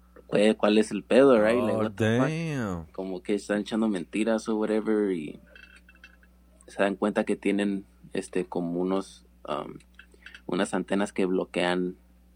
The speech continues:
Speaker 1: ah, la transmisión hacia la Tierra, so no puedes mandar mensajes en vivo, you know.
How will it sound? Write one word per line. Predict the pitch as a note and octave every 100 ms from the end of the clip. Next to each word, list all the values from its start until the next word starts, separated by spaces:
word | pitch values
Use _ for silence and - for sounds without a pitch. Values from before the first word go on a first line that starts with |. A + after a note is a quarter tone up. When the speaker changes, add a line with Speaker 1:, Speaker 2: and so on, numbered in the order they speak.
| _ _ -
Speaker 1:
ah, | - - - - _ _ _ _ _ _ _ - _ _
la | - F#2
transmisión | - G2 F#2+ - F#2+
hacia | F#2 F#2
la | E2 -
Tierra, | G#2 G2+ G2+
so | -
no | F#2 F#2
puedes | - G2 G2 F#2+ - -
mandar | D#3 - -
mensajes | F#2 F#2+ - - -
en | F2 E2
vivo, | G2 A2 - - _ _ _ _ _ -
you | E2+
know. | E2+ F2+